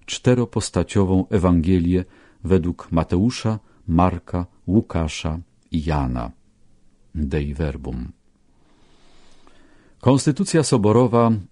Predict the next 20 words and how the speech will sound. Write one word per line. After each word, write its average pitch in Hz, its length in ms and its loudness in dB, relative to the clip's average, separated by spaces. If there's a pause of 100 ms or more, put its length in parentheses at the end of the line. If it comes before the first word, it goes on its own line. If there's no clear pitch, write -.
(100)
w - 80 -12
sposób 113 360 0
szczególny 156 640 2
uwydatnia 110 920 2 (220)
historyczność - 1160 -2
czterech - 460 -4
Ewangelii. 73 600 -4 (600)
Kościół, 139 580 0 (340)
czytamy 82 420 0
tam, 82 320 0 (640)
tę 120 340 4
historyczność 127 920 0
bez 110 340 0
wahania 117 500 0
stwierdza, 82 800 -2 (640)
niezmiennie 123 580 6
utrzymując, 117 720 4 (400)
że 101 200 2
cztery 139 400 2
Ewangelie 113 800 4